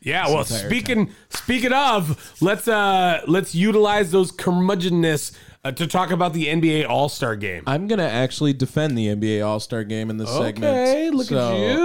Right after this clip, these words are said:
Speaker 1: you.
Speaker 2: that's what I'm going to do. Um, this is what I will say. If you watch the N B A All-Star Game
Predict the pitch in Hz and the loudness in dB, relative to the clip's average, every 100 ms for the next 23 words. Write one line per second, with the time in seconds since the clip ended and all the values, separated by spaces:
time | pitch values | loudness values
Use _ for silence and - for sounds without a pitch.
0 | 339 220 143 113 104 131 135 127 104 104 | 2 2 2 0 -2 0 -2 -4 -8 -8
1 | 101 98 95 - _ _ _ _ - 123 | -6 -6 -8 -12 _ _ _ _ -8 -4
2 | 123 123 117 _ _ _ 170 180 175 156 | -2 -4 -8 _ _ _ -8 -6 -4 0
3 | 131 120 143 135 107 - 101 90 90 _ | 0 0 0 0 -4 -8 -8 -10 -16 _
4 | _ _ _ _ - 143 - 147 196 214 | _ _ _ _ -8 -8 -6 -4 -4 -2
5 | 196 196 196 156 131 147 147 135 107 123 | 0 -2 -4 -8 -6 -4 0 0 0 -2
6 | 160 - 107 98 98 98 92 | -2 -4 -4 -4 -6 -6 -10